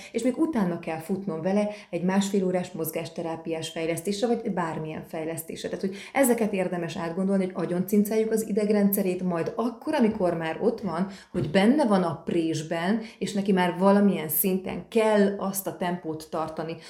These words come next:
amit nyilván az iskolai közösség, az osztály majd, ö, igényel, ráadásul nyilván elvárásokkal teli azért ez az időszak, vagy pedig még az óvodában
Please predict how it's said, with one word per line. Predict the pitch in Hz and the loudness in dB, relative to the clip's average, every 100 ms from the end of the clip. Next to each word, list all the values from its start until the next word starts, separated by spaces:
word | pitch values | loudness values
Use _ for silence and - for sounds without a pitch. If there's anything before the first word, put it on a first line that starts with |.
| - | -8
amit | 180 165 165 | -4 -4 0
nyilván | 185 185 165 156 156 - - | 2 4 2 -2 -4 -10 -12
az | - 151 151 151 - _ _ | -4 0 0 -2 -6 _ _
iskolai | 208 - 180 160 160 | -4 -2 0 0 -2
közösség, | 165 165 - 165 160 | -2 -4 -4 -2 0
az | 156 | 0
osztály | 175 - 165 156 | -2 -2 -4 -4
majd, | 151 147 151 | -2 -2 0
ö, | 160 160 160 - | -2 -2 -4 -8
igényel, | - 185 175 165 160 | -4 0 0 0 -2
ráadásul | 156 156 151 160 | -2 -4 -4 -2
nyilván | 165 156 | -2 -2
elvárásokkal | 170 160 156 156 143 - - 160 | -2 -2 -2 -4 -6 -8 -6 -6
teli | - 160 | -4 -2
azért | 170 175 202 | 0 2 2
ez | 208 | 4
az | |
időszak, | 208 214 220 233 226 - _ - | 4 4 4 2 -4 -8 _ -8
vagy | 202 220 214 | 2 2 2
pedig | 226 226 226 | 2 4 6
még | 233 | 8
az | 240 - | 6 2
óvodában | 311 202 175 160 160 156 185 208 | 0 2 2 0 -4 -2 0 0